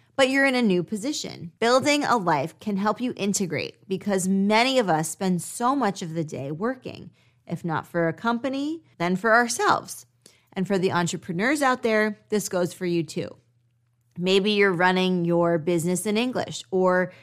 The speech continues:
you're interacting with people from the U S predominantly in English. Setting up roots someplace, even in a virtual way, can help ground you in community. And that's very important.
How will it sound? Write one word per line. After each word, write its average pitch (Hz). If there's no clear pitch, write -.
you're 170
interacting 190
with 185
people 175
from 180
the 180
U 185
S 220
predominantly 180
in 220
English. 269
Setting 285
up 185
roots 170
someplace, -
even 269
in 226
a 196
virtual 175
way, 117
can 190
help 196
ground 180
you 156
in 170
community. 156
And 165
that's 165
very 156
important. 123